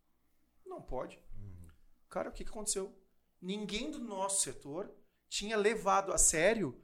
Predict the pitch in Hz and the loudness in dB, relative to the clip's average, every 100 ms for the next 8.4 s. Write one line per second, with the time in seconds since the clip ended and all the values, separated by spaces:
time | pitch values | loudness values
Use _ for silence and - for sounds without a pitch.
0 | - - _ _ - 139 156 - 180 160 | -20 -20 _ _ -10 -4 2 2 2 0
1 | - 143 147 185 - 113 - - - - | 2 4 4 4 -2 -8 -10 -18 -14 -6
2 | 240 233 170 151 170 - 185 240 - - | 2 4 4 4 4 6 6 4 -2 -14
3 | - _ 202 311 339 277 247 226 202 202 | -20 _ 4 4 6 2 6 10 10 10
4 | 202 190 175 180 170 151 156 185 196 170 | 6 6 2 2 2 4 10 10 10 8
5 | - 165 165 - 170 - 151 147 156 202 | 2 0 -4 -2 0 2 4 10 12 12
6 | 185 - 170 170 - - _ _ _ _ | 12 8 -2 -6 -10 -16 _ _ _ _
7 | _ _ - - 269 240 247 262 254 254 | _ _ -8 2 2 2 -2 -4 -4 -6
8 | 240 269 262 | 0 2 2